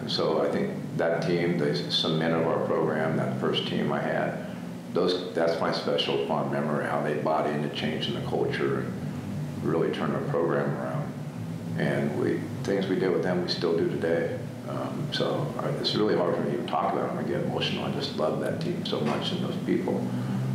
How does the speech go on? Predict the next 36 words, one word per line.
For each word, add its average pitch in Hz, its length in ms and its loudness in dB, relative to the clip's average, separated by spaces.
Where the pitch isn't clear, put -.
And 67 100 0
a 71 40 2
lot 78 220 2
of 80 60 2
them 78 220 2
came 73 200 0
to 76 80 -2
the, 65 280 0
the - 40 0
barbecue 80 440 0
they 69 120 0
had 71 220 -2
for - 120 -2
me 67 140 -2
to 71 100 0
honor 69 340 0
me 69 200 -4
for - 80 -2
the - 140 -2
new, 71 180 0
uh, - 260 0
event - 300 -4
center - 280 -2
stuff. - 360 -4
So, - 380 -4
um, 71 420 0
that 87 240 2
was, - 340 -2
um, 85 480 -4
that 95 160 2
was 90 120 2
one, 165 260 2
one 87 120 0
that - 80 -4
sticks - 300 -2
out. 82 380 0